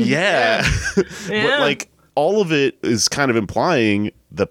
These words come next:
Speaker 1: passive nature of what leads you into things like that. It feels
Speaker 2: Mm-hmm.
Speaker 1: good to let go, and that's what makes men who, like, have those anger and shit become, like, kind of misogynist and go, like, "Ah, it was just better before all this other stuff. Women were in the kitchen," and stuff like that. That's
Speaker 2: It's
Speaker 1: also
Speaker 2: also, it's also why traditionalist regimes,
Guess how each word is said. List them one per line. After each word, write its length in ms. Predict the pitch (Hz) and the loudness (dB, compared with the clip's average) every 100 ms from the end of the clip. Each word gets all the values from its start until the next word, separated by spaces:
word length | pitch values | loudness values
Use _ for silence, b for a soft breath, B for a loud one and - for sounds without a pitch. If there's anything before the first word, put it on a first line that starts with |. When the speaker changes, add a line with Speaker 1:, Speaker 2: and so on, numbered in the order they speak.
| - | -4
Speaker 1:
passive 800 | - - 120 123 - 113 92 90 | -8 -2 0 0 0 0 -2 -2
nature 420 | 98 98 95 82 | -2 0 -2 -4
of 80 | 73 | -2
what 160 | 87 | -2
leads 380 | 80 80 85 76 | -2 -6 -6 -6
you 200 | 80 73 | -4 -4
into 280 | - 71 - | -6 -8 -10
things 240 | - 69 85 | -12 -10 -10
like 100 | 78 | -10
that. 160 | 57 - | -10 -4
It 100 | 104 | -4
feels 360 | - 156 175 98 | -4 -4 -2 -2
Speaker 2:
Mm-hmm. 80 | |
Speaker 1:
good 240 | 104 123 104 | -2 -2 -2
to 80 | 107 | -4
let 640 | 85 76 82 90 85 69 | -4 -2 0 0 -2 -8
go, 400 | 78 78 73 67 - | -2 0 2 0 -2
and 140 | 82 | -2
that's 260 | 87 107 - | 0 0 0
what 120 | 113 | -2
makes 280 | 101 101 - | 0 -2 0
men 480 | 87 87 87 87 85 B B B B | 0 2 2 0 -2 B B B B
who, 260 | - 98 101 | -4 -2 -2
like, 280 | 87 90 95 | 0 0 0
have 320 | 87 78 73 | -2 -2 -6
those 180 | 90 87 | -4 -2
anger 360 | 104 135 135 | -2 0 2
and 120 | 123 98 | 0 -2
shit 300 | - 113 - | -2 -2 -2
become, 340 | 92 104 98 | -6 -2 0
like, 140 | 90 | -2
kind 180 | - 82 | -2 -6
of 60 | 76 | -4
misogynist 720 | 78 - 113 123 110 104 - | -2 0 2 0 2 0 0
and 60 | 87 | -2
go, 100 | 92 | 2
like, 140 | 95 | 2
"Ah, 160 | 147 190 | 2 0
it 40 | |
was 80 | 147 | 0
just 200 | 147 101 | 0 -2
better 240 | 90 135 139 | 0 2 2
before 260 | 98 127 117 | 0 0 2
all 100 | 107 | 2
this 140 | 98 | 0
other 160 | 98 85 | -2 -2
stuff. 340 | - 82 71 | -2 -2 0
Women 240 | 117 120 | 0 2
were 60 | 107 | 0
in 60 | 92 | -2
the 60 | |
kitchen," 280 | - 98 80 | -4 -4 -4
and 80 | 67 | -4
stuff 120 | 90 | -6
like 80 | 78 | -4
that. 240 | 80 76 73 | -2 0 0
That's 140 | - | 0
Speaker 2:
It's 100 | - | 0
Speaker 1:
also 320 | 254 311 254 | 0 0 0
Speaker 2:
also, 80 | 240 - | 0 -4
it's 160 | 190 | -2
also 240 | 220 226 220 | -2 0 2
why 160 | 196 | 0
traditionalist 920 | - 190 170 180 196 185 180 175 - | -2 -6 -4 -6 -6 -6 -6 -6 -6
regimes, 840 | 170 156 156 156 165 175 214 214 | -6 -6 -4 -4 -2 -2 -4 -6